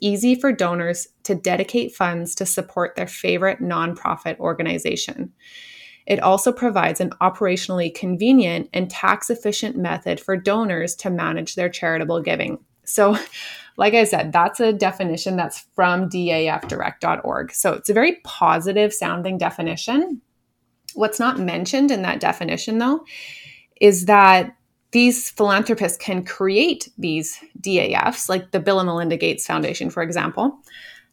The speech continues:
and they can give money to that. Say, like, within a tax year, they'll give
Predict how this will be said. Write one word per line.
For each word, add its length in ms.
and 480
they 420
can 320
give 300
money 340
to 160
that. 300
Say, 300
like, 240
within 320
a 80
tax 420
year, 200
they'll 200
give 480